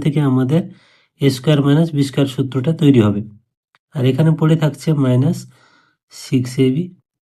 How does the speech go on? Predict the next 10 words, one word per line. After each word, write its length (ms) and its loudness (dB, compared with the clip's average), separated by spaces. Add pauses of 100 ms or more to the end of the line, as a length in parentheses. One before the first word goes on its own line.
(580)
প্লাস 280 2 (680)
টুয়েলভ 280 0 (180)
বি 100 0 (100)
সি। 120 -10 (2000)
তাহলে 280 -2
এটাকে 300 6
আমরা 180 8
যদি 160 6 (360)
ভেঙে 300 8
দিই 140 8